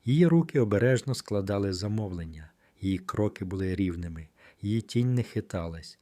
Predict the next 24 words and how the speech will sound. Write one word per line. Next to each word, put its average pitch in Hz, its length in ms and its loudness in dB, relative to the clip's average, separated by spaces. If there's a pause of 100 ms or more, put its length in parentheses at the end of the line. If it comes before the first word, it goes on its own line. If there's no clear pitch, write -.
(240)
І 107 80 -4
тоді 101 320 0
він 107 240 0
не 113 80 0
витримав. 85 560 -4 (560)
"Ти 131 120 0
взагалі 127 460 2
що - 280 -2
знаєш 135 400 2
про - 200 0
біль?" 101 260 -2 (460)
Голос 113 380 -2
розлетівся 107 800 0
по - 180 -6
залу, 90 460 -4 (280)
наче 104 320 0
вибух. 92 540 -6 (360)
"Що - 220 -4
ти 147 140 0
знаєш 135 420 0
про - 200 -6
втрати? 127 580 -6 (340)
Про 139 180 4
те, 131 300 -4